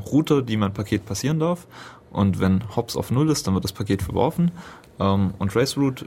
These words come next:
mm, fängt an, so ein Paket zu versenden mit einer Hop-Anzahl von eins. Das heißt, ähm, beim ersten Router, der schickt dann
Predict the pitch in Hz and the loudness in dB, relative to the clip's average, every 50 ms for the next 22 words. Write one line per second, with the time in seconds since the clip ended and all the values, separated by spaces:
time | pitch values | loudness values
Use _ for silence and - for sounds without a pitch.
0 | - - - 92 - - - - - - - - - 71 78 71 53 - 104 - | -14 -10 -8 -8 -6 -8 -8 -12 -14 -16 -18 -14 -12 -10 -8 -6 -6 -6 -6 -2
1 | - 110 110 110 107 - 98 110 117 107 104 98 - 98 - - 107 - - 98 | -2 -2 -2 -2 0 0 0 2 4 4 2 2 2 0 0 -2 -2 -2 -2 -4
2 | 104 95 107 127 - - 131 120 - - 104 101 117 - - - 101 - 104 98 | -2 0 0 0 0 0 -2 -2 -2 0 -2 0 0 0 0 0 0 2 0 0
3 | 95 95 - - - - 92 90 95 101 - - - - - - - - - - | 0 0 -2 -4 -2 -2 0 0 0 0 -2 -6 -10 -14 -18 -20 -20 -20 -20 -20
4 | - - - - - 92 104 120 123 - - - - - - 95 95 92 92 101 | -20 -18 -12 -4 0 2 2 2 2 -2 -6 -10 -14 -8 -4 -2 0 0 0 -2
5 | 107 - - 95 - 90 - - - 131 120 135 143 139 135 - 95 98 - - | -4 -4 -4 -2 -2 -2 -2 -2 0 0 2 4 2 2 2 2 0 0 0 0
6 | 107 - - - 98 98 95 101 | -4 -2 0 2 2 2 2 0